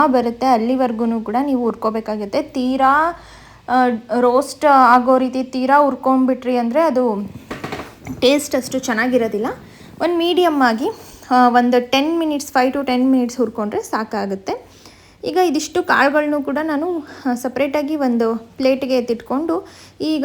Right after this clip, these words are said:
ನಾನು ಇದಕ್ಕೆ ಮಸೂರ್ ದಾಲು ಹಾಗೆ, ಆ, ರಾಗಿ, ರಾಗಿ ಮಾತ್ರ ಇಲ್ಲಿ ನಾನು ಎರಡು ಕಪ್ಪಷ್ಟು ತೊಗೊಂಡಿದ್ದೀನಿ. So ಇನ್ನು, ಆಮ್,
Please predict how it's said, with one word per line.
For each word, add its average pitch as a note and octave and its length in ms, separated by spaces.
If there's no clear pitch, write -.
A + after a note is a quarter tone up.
ನಾನು C4+ 300
ಇದಕ್ಕೆ B3+ 320
ಮಸೂರ್ B3+ 480
ದಾಲು A#3 340
ಹಾಗೆ, B3 340
ಆ, B3+ 600
ರಾಗಿ, B3 720
ರಾಗಿ C4 400
ಮಾತ್ರ C4+ 440
ಇಲ್ಲಿ D#4 260
ನಾನು B3+ 180
ಎರಡು A#3+ 280
ಕಪ್ಪಷ್ಟು B3 480
ತೊಗೊಂಡಿದ್ದೀನಿ. A3 560
So D#4 180
ಇನ್ನು, D4+ 500
ಆಮ್, A#3+ 540